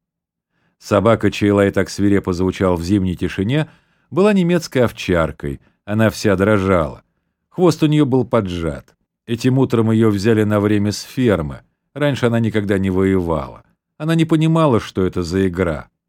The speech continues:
Звали её "Принцесса". Двое немцев были совсем мальчишки, двое дряхлые старики, беззубые, как рыбы. Это были запасники.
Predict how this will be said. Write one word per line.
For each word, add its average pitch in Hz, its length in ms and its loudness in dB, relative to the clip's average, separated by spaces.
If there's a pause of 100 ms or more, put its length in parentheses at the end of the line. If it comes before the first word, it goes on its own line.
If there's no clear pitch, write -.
Звали 139 360 -2
её 92 440 0
"Принцесса". 92 840 -8 (880)
Двое 180 340 4
немцев 165 400 2
были 147 180 2
совсем 127 440 0
мальчишки, 87 840 -4 (220)
двое 120 380 4
дряхлые 107 480 0
старики, 85 720 -4 (160)
беззубые, 98 720 0
как 92 260 -4
рыбы. 82 460 -4 (560)
Это 165 260 0
были 170 480 4
запасники. 120 1160 0